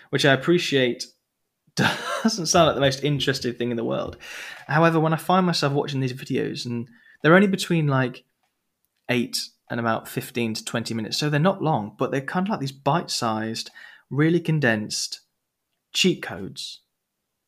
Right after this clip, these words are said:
for life. And some of them I think, "Oh, that's not me at all," but some of them are like, "Oh yeah, I'll try that." And some of the things I've talked about today have been influenced from watching some of these videos. And so there's, there's two, two YouTube accounts that I'm gonna recommend to you.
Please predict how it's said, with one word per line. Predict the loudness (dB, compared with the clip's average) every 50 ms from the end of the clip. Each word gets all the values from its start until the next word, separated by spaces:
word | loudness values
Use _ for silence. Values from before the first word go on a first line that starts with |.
| _ _ -2
for | 0 2
life. | 2 2 2 -2 -2 0
And | 2 4
some | 6 6 6
of | 6
them | 6 6
I | 6 6
think, | 6 4 2 2 2 2 0 -4
"Oh, | 0 2 2 4
that's | 4 2 2 0
not | -2 -2 -2 -2 -2
me | -4 -4 -6
at | -6 -6 -4
all," | -4 -4
but | -4 -4 -4
some | -2 0
of | 0 0
them | 0 0
are | 0
like, | 0 0
"Oh | 2 2 2
yeah, | 2 2 2 2 0
I'll | -2 -4
try | -4 -2 0 0 2
that." | 2 2 0 0 -2 -4 -10 -18 -20 _ _ _ _ _ _ _ _ -8 -2
And | 0 2
some | 2 4 4
of | 4
the | 6
things | 6 6 6
I've | 4 4
talked | 4 4 4 4
about | 4 2 2 2
today | 2 2 2 4 4
have | 2 2 2
been | 4 4 4
influenced | 4 4 2 -2 -2 -2 -2 -4 -6 -8
from | -2 0 2 2 2 2
watching | 0 -2 -2 -4 -4 -2 -2 -2 -2 -4 -6 -10 _
some | -6 -2 -2 0
of | 0
these | 2 0 0 2
videos. | 0 0 0 -2 -4 -4 -8 -12 -8 -4
And | -2 0
so | 2 4 4
there's, | 4 4 4 2 0
there's | 0 0 0 0 -2
two, | -2 0 2 4 4 4 2 0 -4 -8 -14 _ _ _ _ _ _ _ _
two | 0 2 4
YouTube | 4 6 4 4 2 0 -2 -2
accounts | -2 -2 -2 -2 -2 -4 -6 -8 -8 -10 -6
that | -4 -2 -2
I'm | -2 -2
gonna | 0 0 0 2 2 2 0 0 0
recommend | -2 -2 0 -2 -2 -2 -2 -2 -4
to | -6 -6
you. | -6 -6 -6 -8